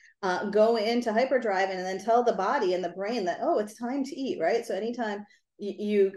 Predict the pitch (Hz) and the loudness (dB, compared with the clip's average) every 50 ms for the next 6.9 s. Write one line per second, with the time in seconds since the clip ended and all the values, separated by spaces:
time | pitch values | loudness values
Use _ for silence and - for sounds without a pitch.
0 | - - - - 240 214 202 202 202 196 196 196 202 208 214 208 196 190 190 190 | -8 -18 -4 -2 -2 0 0 0 0 0 0 0 0 0 -2 -2 -2 -2 -2 -4
1 | - 185 185 180 175 170 170 175 175 - 180 185 180 180 180 - - - 208 196 | -4 -4 -4 -2 -2 -2 -4 -6 -8 -8 -6 -2 -2 -2 -2 -4 -6 -4 -2 0
2 | 208 208 214 208 - 220 180 180 180 - 190 175 180 175 - 190 196 180 180 175 | 2 2 0 0 -2 -4 -6 -6 -6 -6 -6 -4 -4 -4 -4 -2 -2 -2 -2 -4
3 | 170 - - 196 190 185 180 - 185 180 170 160 156 - - - 214 196 190 175 | -6 -2 -2 0 0 0 -2 -2 -2 0 0 0 -2 -4 -6 -4 -4 -2 0 0
4 | 170 185 185 180 185 190 196 190 170 175 175 - 392 427 - _ 226 214 214 214 | 0 0 -2 -4 -4 -4 -4 -2 -2 -4 -4 -6 -14 -18 -14 _ -6 -4 -2 -2
5 | 202 196 190 180 175 175 - - 190 185 175 180 170 165 170 175 180 180 - 196 | -2 0 0 0 0 0 -2 -2 -2 -2 0 2 2 2 2 2 0 -2 -4 -4
6 | 170 165 160 175 170 - 180 170 165 170 - - 180 170 160 160 160 | -2 0 -2 -2 -2 -2 -2 -2 -2 -4 -6 -6 -6 -4 -4 -6 -8